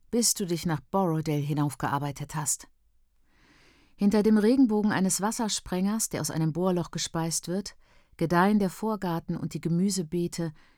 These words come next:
wie ein Modellgarten des Landwirtschaftsministeriums. Die uralten Pflastersteine, die zum Haus führen,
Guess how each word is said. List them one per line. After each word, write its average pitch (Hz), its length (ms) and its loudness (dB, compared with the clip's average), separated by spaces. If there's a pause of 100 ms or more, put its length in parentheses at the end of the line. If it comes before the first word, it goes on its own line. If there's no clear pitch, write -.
wie 196 180 -2
ein 190 140 2
Modellgarten 175 720 0
des 151 180 -2
Landwirtschaftsministeriums. 147 1600 -2 (1500)
Die 185 100 0
uralten 196 480 2
Pflastersteine, 147 880 -2
die 143 120 -6
zum 156 240 0
Haus 175 260 -2
führen, 160 400 -2